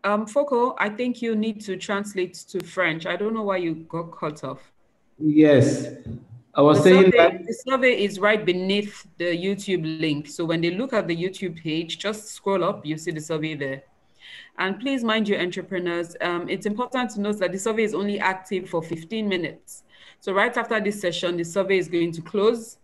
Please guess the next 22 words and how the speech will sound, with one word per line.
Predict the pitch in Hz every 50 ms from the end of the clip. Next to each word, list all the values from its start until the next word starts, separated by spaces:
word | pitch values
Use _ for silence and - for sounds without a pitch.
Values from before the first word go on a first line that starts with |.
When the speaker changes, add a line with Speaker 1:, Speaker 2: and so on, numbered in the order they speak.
| _ _ _ _ _ _ _ _ _ -
Speaker 1:
in | 175 165 170
fifteen | 165 170 170 160 160 - 180 170 170
minutes. | 170 160 156 151 147 - -
So | - - - - - - - 170 165 156 156 160
please | 160 - - 208 208 208 208 202 208 - - _ _ _ _ _ _ _
endeavor | - 175 170 175 185 180 180 185
to | 180 - - 156
sign | - - 170 165 165 165
it | 160 160
immediately. | 160 147 156 160 160 160 151 147 - - 135 135 135 - _ _ _ _ _ _ _ _ _ _ _
Thank | 160 160 165 160 160
you. | 160 147 139 139 - - - 143 131 120 - 131
Speaker 2:
Donc, | 135 135 151 147 139 131 127 135
vous | 175 180
qui | 180 180 190
nous | 170 170 165
suivez, | 151 - - 139 131 127 143 151 156 160 160 - - - - 135
s'il | - - - - 180 180
vous | 180 185 180 185
plaît, | 170 151 151 160 165 156 - 131
remplissez | 139 147 143 139 135 147 135 - 185 180 180 175
le, | 165 147 139 139 131 123 120 117 113 117 120 - - - - -